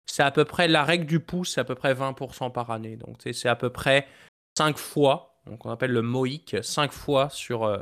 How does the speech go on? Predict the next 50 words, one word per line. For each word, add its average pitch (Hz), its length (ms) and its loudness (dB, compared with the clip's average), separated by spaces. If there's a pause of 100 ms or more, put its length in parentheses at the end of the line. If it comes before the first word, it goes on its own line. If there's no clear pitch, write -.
deux 139 220 4
fois, 156 260 2
pardon, 123 320 0
sur 123 240 -6
cinq 117 260 -8
ans. 110 120 -10 (560)
Donc, - 100 -16
tu - 40 -8
sais, 123 100 -2
le 123 80 0
but, 135 200 -2
c'est - 100 -8
d'aller 117 180 2
doubler 135 400 -2
ta, 120 180 2 (120)
ta 113 140 -4
mise, 123 300 -6
en - 140 -10
fait, - 240 -12
c'est - 100 -16
ça, - 140 -12
au - 40 -10
bout 117 140 -6
de - 60 -12
cinq - 240 -6
ans. 139 160 2 (400)
Et, 143 280 8
euh, 110 280 6 (100)
là, 131 320 4
en 120 80 0
ce - 160 -6
moment, 131 220 0
les 117 160 0
taux, 135 360 -2
euh, 104 40 -4
par - 160 -10
exemple, 117 320 -10
en - 100 -12
private 120 340 -2
credit, 123 380 -8
c'est 117 220 -12
pas, 135 420 4
euh, 101 40 -2 (500)
anormal, 156 720 4
des 135 140 2
fois, 147 440 4
de 131 120 -4
voir 123 420 0
des, 101 280 -6
euh, 92 80 -8